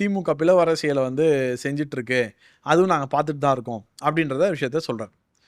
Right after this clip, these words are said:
So, அமித்ஷா இந்த வருகை பல கேள்விகளுக்கு முற்றுப்புள்ளி வந்து வைத்திருக்கு.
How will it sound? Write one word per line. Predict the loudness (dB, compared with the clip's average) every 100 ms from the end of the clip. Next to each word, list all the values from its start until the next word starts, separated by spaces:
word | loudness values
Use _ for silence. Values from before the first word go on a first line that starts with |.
| _ _
So, | 0 4 4 2 _ _ _ _ _ _ _ _ _ _ _ _ _ 2
அமித்ஷா | 4 4 6 4
இந்த | 6 4
வருகை | 4 4 4 2 0 _ _ _
பல | 4 6 6
கேள்விகளுக்கு | 4 4 6 4 0 0 -2 -4 -8 -8
முற்றுப்புள்ளி | -8 -8 -4 -4 -4 -2 -2 -2
வந்து | -2 -2 -2
வைத்திருக்கு. | -2 -4 -6 -8